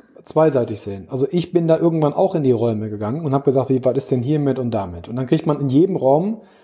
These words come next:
von zehn verschiedenen Mandanten zugerufen, was wie wo ist. Das heißt, wenn ich da meine Runde gegangen bin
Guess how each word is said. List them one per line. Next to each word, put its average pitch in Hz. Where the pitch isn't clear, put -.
von 143
zehn 170
verschiedenen 165
Mandanten 143
zugerufen, 156
was 131
wie 120
wo 117
ist. -
Das 127
heißt, 147
wenn 156
ich 175
da 170
meine 156
Runde 190
gegangen 110
bin 175